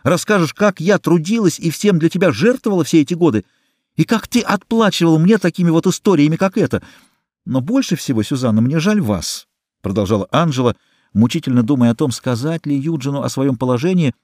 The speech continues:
и опасаясь, что он не поверит ей, так как слишком уж это отдавало дешевой мелодрамой. "Вы просто глупая девочка, обольщенная опытным мужчиной, который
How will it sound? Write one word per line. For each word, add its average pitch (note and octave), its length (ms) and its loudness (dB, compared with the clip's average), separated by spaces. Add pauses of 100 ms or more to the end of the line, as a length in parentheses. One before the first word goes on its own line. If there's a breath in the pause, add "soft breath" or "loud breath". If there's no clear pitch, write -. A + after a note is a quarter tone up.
(400)
и A2+ 60 2
опасаясь, C3+ 460 2
что - 160 -4
он C3 120 4
не C3 80 0
поверит C#3 420 -2
ей, E2+ 160 -6
так - 160 -8
как - 160 -12
слишком B2 360 -2
уж A2 100 0
это A2 180 -2
отдавало G#2+ 420 0
дешевой G2+ 340 -2
мелодрамой. G#2+ 560 0 (560)
"Вы F#3 140 0
просто G3 340 0
глупая F#3 360 0
девочка, F#3 440 -4
обольщенная D#3 600 0
опытным D#3 420 -2
мужчиной, E3 400 -2
который C#3 320 2